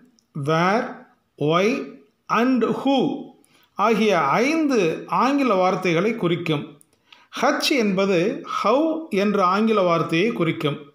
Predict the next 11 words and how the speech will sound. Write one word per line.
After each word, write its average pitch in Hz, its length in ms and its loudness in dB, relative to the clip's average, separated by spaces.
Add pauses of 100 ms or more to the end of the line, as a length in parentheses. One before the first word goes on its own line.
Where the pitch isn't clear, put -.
(360)
அதாவது 147 540 0 (760)
என்ன 247 320 2
செய்ய 220 320 0
வேண்டும், 160 440 0 (300)
what 202 300 0
to 185 140 0
do, 160 160 0 (680)
எப்பொழுது 269 680 0
செய்ய 202 260 0
வேண்டும், 156 460 0 (320)
when 202 240 0